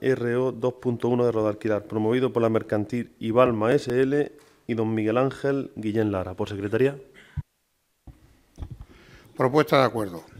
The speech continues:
Speaker 2: Primero, aprobar definitivamente el expediente municipal número mil treinta y ocho barra dos mil veinticuatro, relativo al estudio de detalle para la ordenación de volúmenes en la unidad de ejecución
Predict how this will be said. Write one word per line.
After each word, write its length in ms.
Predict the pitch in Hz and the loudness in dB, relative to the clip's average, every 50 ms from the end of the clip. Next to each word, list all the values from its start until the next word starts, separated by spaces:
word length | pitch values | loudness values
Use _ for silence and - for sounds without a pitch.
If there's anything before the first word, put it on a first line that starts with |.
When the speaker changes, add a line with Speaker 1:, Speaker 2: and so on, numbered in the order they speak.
| - - - - - - - - - - - - - _ | -20 -20 -20 -20 -20 -20 -20 -20 -20 -20 -20 -20 -20 _
Speaker 2:
Primero, 420 | - 139 135 131 143 135 107 95 85 - - - - - - - - - - - - - _ | -6 -4 0 2 4 4 2 2 -4 -10 -16 -20 -20 -20 -20 -20 -20 -20 -20 -20 -20 -20 _
aprobar 500 | - 208 143 127 139 131 135 151 160 165 | -4 -4 -2 0 2 4 6 6 6 6
definitivamente 800 | 165 165 151 - 156 151 147 156 147 147 147 147 147 143 127 - | 4 0 0 2 0 0 2 4 4 4 4 4 4 2 2 2
el 80 | 135 131 | 0 0
expediente 400 | 127 - - 135 135 135 131 135 | 0 -2 -2 -2 0 0 0 0
municipal 580 | 127 131 127 113 127 123 113 139 139 131 131 139 | 0 -2 -2 -2 -4 -2 2 4 4 4 6 4
número 420 | 139 139 139 131 127 123 127 - - - - - - - | 4 4 4 4 4 2 0 0 -6 -20 -20 -16 -4 2
mil 180 | 160 147 143 | 2 2 2
treinta 320 | - 147 139 131 127 - 143 | 4 2 2 2 2 2 2
y 40 | |
ocho 280 | 139 135 - - 127 127 | 2 2 2 0 0 2
barra 380 | 127 135 135 135 131 127 120 - - - - | 4 2 2 4 2 0 0 -2 -8 -16 -12
dos 180 | 123 120 117 113 | -8 -6 -2 0
mil 180 | 131 143 135 | 0 0 0
veinticuatro, 720 | 127 135 131 123 - 131 113 139 143 139 - 156 151 160 - - | 0 0 -2 -2 -4 -4 0 2 0 2 4 4 2 2 2 0
relativo 420 | 147 131 120 120 120 175 156 160 | -2 0 0 0 0 0 2 2
al 60 | 147 | 2
estudio 400 | 135 131 - - 175 147 147 135 | 0 0 0 2 4 6 6 6
de 80 | 127 120 | 6 4
detalle 380 | 117 117 - 135 139 139 135 | 2 2 2 2 2 2 2
para 160 | 135 139 131 123 | 2 2 2 2
la 40 | |
ordenación 460 | 123 123 123 120 123 120 - 156 143 147 | 2 0 -2 -4 -4 -4 -2 0 2 2
de 80 | 143 | 2
volúmenes 580 | 135 131 127 127 147 143 143 135 139 143 147 - - - - - - - - - - | 2 2 2 2 2 2 2 2 2 0 -2 -4 -8 -20 -20 -20 -20 -20 -20 -12 -4
en 180 | - 143 135 | 0 2 4
la 100 | 131 131 | 6 6
unidad 240 | 131 127 131 135 139 | 6 6 6 6 6
de 60 | 143 | 4
ejecución 720 | 147 - 151 131 139 135 127 - 143 143 143 143 135 123 | 4 2 0 0 0 0 2 4 6 8 8 8 6 4